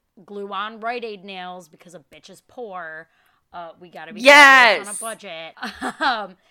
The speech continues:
Speaker 1: so, you know, I had on my glue-ons, and the way, I mean, I was living in Queens at the time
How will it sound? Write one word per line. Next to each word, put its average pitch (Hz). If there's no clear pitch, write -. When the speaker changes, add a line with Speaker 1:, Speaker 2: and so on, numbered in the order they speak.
Speaker 1:
so, 269
you 254
know, 233
I 233
had 240
on 226
my 190
glue-ons, 208
and 190
the 185
way, 185
I 240
mean, 277
I 214
was 285
living 339
in 202
Queens 180
at 139
the 139
time -